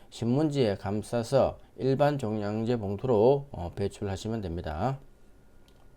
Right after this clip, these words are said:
많은 양의 깨진 유리는, 자, 특수 규격 마대를 구매한 후, 어, 자루, 자루를,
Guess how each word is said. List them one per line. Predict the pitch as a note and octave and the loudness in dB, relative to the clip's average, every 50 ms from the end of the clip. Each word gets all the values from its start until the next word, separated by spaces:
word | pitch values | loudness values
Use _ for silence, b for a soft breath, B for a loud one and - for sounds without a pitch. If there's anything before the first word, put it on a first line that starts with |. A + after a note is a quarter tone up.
| - - - - - - - B B B B B B B B B B B B B F#2 | -20 -20 -20 -20 -20 -20 -20 B B B B B B B B B B B B B 0
많은 | G#2 G#2+ B2+ D3 D#3+ E3+ E3+ | 2 4 6 6 8 8 8
양의 | D#3+ D3 C3+ C3 C#3+ C#3 C#3 | 6 6 6 6 4 4 4
깨진 | C#3 B2+ A#2+ A2+ A2 G#2 | 4 4 4 4 2 2
유리는, | G2 G2 G2 G#2 G#2 F#2 E2+ F#2+ B2 C3+ C3 B2+ | 2 2 2 0 0 0 2 2 2 0 0 -2
자, | - - F2+ E2+ - | -4 -4 -4 -4 -2
특수 | - D3+ D3 C#3+ - - D#3+ D3 C#3 | -2 -4 -4 -4 -2 0 2 2 2
규격 | - C#3+ C#3+ C#3+ C3+ A2 F#2 | 2 2 4 6 6 4 4
마대를 | F2 F#2+ G2 G#2 A2 A2+ A#2 C3 C3+ C#3 C3+ A2 F2+ G2 A#2 A#2+ A2+ | 2 0 2 2 2 4 4 6 6 6 6 6 6 6 4 4 2
구매한 | - G#2 G2 G#2+ G#2 G2+ G#2 A#2+ B2+ A2+ | 0 0 0 2 2 2 2 2 2 2
후, | F2 F2 G2 A2+ B2+ A#2+ A#2+ | 2 2 2 2 0 0 -4
어, | - - F#2 - - - | -8 -10 -10 -12 -12 -10
자루, | - F#2 E2+ F#2+ A#2+ A#2 G2+ A2 B2 C3 C3+ - | -6 -4 0 2 4 4 6 4 4 2 -2 -6
자루를, | - - F2 F#2+ A2 A#2 A#2 F#2+ G2+ A#2 B2+ C#3 | -6 -4 -2 0 0 0 2 4 4 2 2 0